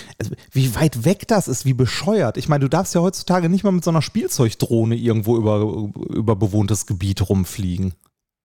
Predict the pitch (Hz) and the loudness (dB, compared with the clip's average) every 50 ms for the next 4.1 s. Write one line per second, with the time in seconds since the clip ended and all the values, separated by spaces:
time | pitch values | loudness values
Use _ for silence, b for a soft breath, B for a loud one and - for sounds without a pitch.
0 | _ _ _ _ - 110 101 110 104 123 117 110 107 98 104 104 104 107 104 - | _ _ _ _ -2 0 0 2 0 2 2 2 2 2 2 2 2 2 0 2
1 | - 117 104 117 110 98 - - - 82 - 101 101 101 120 131 127 - - 120 | 0 0 2 2 0 0 -2 -4 -4 -2 0 0 2 2 2 0 0 0 -2 -4
2 | - - - 135 151 - - 143 135 127 120 127 123 123 - - 117 107 - - | -2 0 0 0 0 0 0 0 0 2 2 2 0 0 0 -2 -4 -4 0 0
3 | 120 117 113 117 107 117 110 101 101 - 110 - - - 80 107 107 107 104 98 | 0 2 2 0 0 0 0 0 -2 -2 -4 -4 -2 -2 0 0 2 0 0 -2
4 | 92 | -2